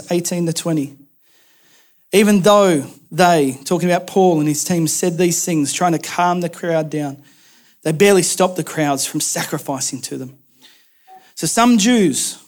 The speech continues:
some of Paul's countrymen, came from Antioch and Iconium, surrounding cities. And when they won over the crowns, the crowds,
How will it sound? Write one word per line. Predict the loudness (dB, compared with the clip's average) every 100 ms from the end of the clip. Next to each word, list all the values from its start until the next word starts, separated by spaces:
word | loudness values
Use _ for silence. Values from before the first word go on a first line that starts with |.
| _
some | -2 0
of | 2
Paul's | 4 2
countrymen, | 0 -2 0 0 -2
came | -2 0 0
from | -2 -4
Antioch | 0 0 2 0 0 -4
and | -2
Iconium, | -2 0 0 2 0 -2
surrounding | -2 0 0 0 0
cities. | -2 -2 -2 -6 -12 -16 -16 -16 -4
And | 0 2
when | 4 4
they | 4
won | 4 2 2 2
over | 2 4 4 0
the | -4
crowns, | -6 -4 -2 -2 -6 -12 -16 _
the | -8 -6
crowds, | -2 -2 -2 -8 -12